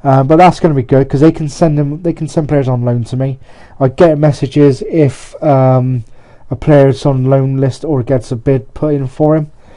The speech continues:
So, um, we'll have to see how that is. But, uh, that is it for this episode, guys. Leave some likes, leave some comments, subscribe. Would appreciate it all. Uh, tune in next time for an end of, an actual end of season review.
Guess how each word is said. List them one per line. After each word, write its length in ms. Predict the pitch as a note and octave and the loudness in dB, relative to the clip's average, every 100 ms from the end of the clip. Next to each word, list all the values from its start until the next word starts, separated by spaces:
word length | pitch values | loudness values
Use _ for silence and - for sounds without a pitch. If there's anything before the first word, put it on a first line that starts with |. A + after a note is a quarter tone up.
| - - | -20 -20
So, 400 | - B2+ B2 B2 | -6 0 0 2
um, 240 | C3+ C3 A#2+ - - - - - - | 2 0 -4 -12 -20 -20 -20 -20 -8
we'll 120 | C#3+ | -6
have 100 | C3 | -6
to 40 | - | -6
see 180 | - C#3+ | -2 2
how 100 | C#3 | 2
that 100 | C#3+ | 2
is. 280 | D3+ - - - - - _ | -2 -8 -20 -20 -20 -20 _
But, 300 | E3 - - | -2 0 0
uh, 80 | F#3+ | 4
that 200 | G#3+ G3 | 6 6
is 100 | F3 | 4
it 100 | D#3+ | 2
for 160 | - | 2
this 240 | E3 D#3 D#3+ | 2 4 2
episode, 320 | C#3 D3+ C#3 | 0 0 0
guys. 380 | D3 D3 D#3 E3 | 4 2 2 -2
Leave 160 | F3+ | -4
some 200 | - E3+ | -2 0
likes, 300 | D#3+ E3 - | 2 0 0
leave 140 | E3 D#3 | -2 -2
some 320 | D3+ D3 C#3+ | -4 -6 -6
comments, 400 | - D3+ D3+ C3 | -2 -2 -2 -4
subscribe. 640 | C#3+ - - C#3 C#3+ D3+ - - - - | -8 -8 -2 2 2 0 -8 -20 -18 -2
Would 120 | C#3+ | 0
appreciate 720 | C3+ - D3 C3 D3+ C#3 - | 0 0 0 0 0 0 0
it 40 | C#3 | 0
all. 240 | D3+ E3+ - - - - _ - - | 0 -2 -10 -20 -20 -20 _ -20 -2
Uh, 280 | D#3 D3 D#3+ - - _ | 2 4 2 -2 -20 _
tune 360 | - - A3 G3+ | -6 0 2 2
in 300 | G3 F3 F#3 | 0 -2 0
next 320 | F#3+ D#3+ - | -2 -2 -2
time 320 | G3 G3+ G#3+ | 2 2 0
for 640 | - - - F3+ E3+ E3 F3 | -8 -12 2 6 8 6 4
an 140 | F3 | 2
end 180 | E3+ E3 | 2 2
of, 300 | E3+ - - | 2 0 -4
an 200 | D#3+ E3+ - | -4 -4 -8
actual 400 | E3 D#3 - F3 | -8 -8 -2 0
end 100 | E3 | 0
of 100 | E3 | 0
season 280 | - E3+ E3 | 0 2 2
review. 400 | D#3 D#3 F3 | 2 4 4